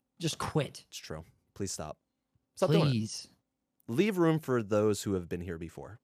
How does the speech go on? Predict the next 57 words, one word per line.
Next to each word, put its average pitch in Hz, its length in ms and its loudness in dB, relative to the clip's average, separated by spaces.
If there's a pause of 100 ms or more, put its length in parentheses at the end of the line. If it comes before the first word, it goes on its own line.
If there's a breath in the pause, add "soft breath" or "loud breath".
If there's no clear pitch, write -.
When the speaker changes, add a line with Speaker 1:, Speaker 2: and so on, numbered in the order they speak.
(2000)
Speaker 2:
So - 140 -10
that 90 60 0
we 165 60 4
Speaker 1:
Yeah, 156 100 4
Speaker 2:
c- - 60 -8
Speaker 1:
or 156 140 4
just 165 320 -4
don't 151 260 2
try, 127 440 -2 (240)
Speaker 2:
Or 98 60 -2
Speaker 1:
especially 170 580 0
if 139 100 -2
you're 139 80 2
not 123 220 0
good 107 140 -2
at 98 160 -6
it. 82 120 -16 (840)
If 147 120 -2
you 226 100 4
Speaker 2:
True. 302 80 4
Speaker 1:
can't 277 100 2
make 226 180 2
people 220 220 4
laugh 190 240 4
in 170 80 2
real 156 160 4
life, 190 220 4
you 131 140 0
won't 117 180 0
be 117 80 2
able 107 160 0
to 107 40 0
make 107 220 -2
'em 104 100 -2
laugh 104 240 -4
online. 104 380 -6 (640)
Speaker 2:
What 113 100 -2
if 107 60 -4
they're 120 100 2
not 107 160 -2
trying 98 160 -4
to 95 60 -4
make 85 160 -10
them 85 160 -14
laugh, 87 160 -12
John? 95 200 -14 (300)
Speaker 1:
You 147 240 2
won't 156 180 2
be 107 180 -2
anything 104 340 -4
for 101 140 -6
anyone 98 340 -6
if 98 100 -8
you 110 80 -4
can't 107 200 -6
be 104 140 -8
anyone, 104 340 -4